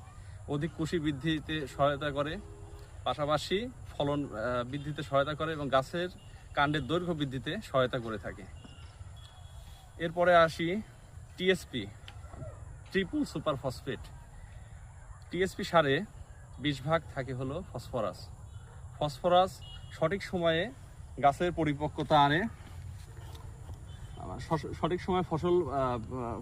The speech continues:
ফসলের পরিপক্কতা আনে এবং অধিক ফুল ও ফল বৃদ্ধিতে সহায়তা করে থাকে।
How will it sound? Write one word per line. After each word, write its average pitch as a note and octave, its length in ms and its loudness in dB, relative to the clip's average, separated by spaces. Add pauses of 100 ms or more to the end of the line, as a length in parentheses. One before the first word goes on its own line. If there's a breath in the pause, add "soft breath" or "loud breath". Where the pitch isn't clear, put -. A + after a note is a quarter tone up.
(100)
ফসলের D#3+ 280 2
পরিপক্কতা C#3+ 540 0
আনে C#3 220 0 (560)
এবং E3 400 6 (280)
অধিক F3+ 360 8 (200)
ফুল F3+ 200 8
ও F3+ 40 6
ফল D#3 280 6
বৃদ্ধিতে C#3+ 480 2 (500)
সহায়তা D3+ 480 0
করে A#2+ 220 0
থাকে। G2 240 -6